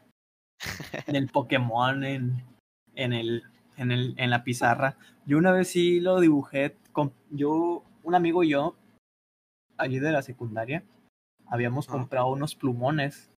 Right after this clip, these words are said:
Speaker 2: o sea, para, pa pizarrón. Era, ya sabes, los típicos azules y, y,
Speaker 1: Rojo
Speaker 2: y negros,
Speaker 1: negro.
Speaker 2: de los basicones, de los que te cuestan como quince pesos. Bueno, en ese tiempo costaban como quince pesos.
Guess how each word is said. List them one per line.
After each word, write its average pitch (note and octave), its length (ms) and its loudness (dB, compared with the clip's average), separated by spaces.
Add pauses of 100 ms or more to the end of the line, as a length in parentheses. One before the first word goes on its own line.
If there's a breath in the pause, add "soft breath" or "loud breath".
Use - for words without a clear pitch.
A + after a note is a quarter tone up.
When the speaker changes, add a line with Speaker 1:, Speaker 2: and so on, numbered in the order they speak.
(100)
Speaker 2:
o - 40 -20
sea, A#2 200 -4
para, A2+ 340 0 (520)
pa B2 140 -6
pizarrón. A#2+ 600 0 (1300)
Era, B2 720 0 (480)
ya D#3 120 -2
sabes, D#3+ 200 2
los D#3 120 0
típicos D#3 420 -6
azules D3+ 380 -2
y, C3+ 40 -2 (200)
y, A#2+ 520 -2 (540)
Speaker 1:
Rojo A#2 240 -10
Speaker 2:
y C3 40 -2
negros, D#3 280 0
Speaker 1:
negro. - 40 0
Speaker 2:
de D3 80 -2
los D3+ 160 -2
basicones, F3+ 640 0
de E3+ 80 0
los D#3+ 140 -2
que E3 100 -10
te - 160 -12
cuestan F3+ 320 -6
como F3+ 380 -4
quince D3 340 -4
pesos. - 360 -10
Bueno, C#4+ 200 -8
en G#3 80 -8
ese F3+ 180 -6
tiempo F#3 360 -8
costaban - 380 -8
como E3 240 -8
quince B2+ 280 -10
pesos. - 400 -8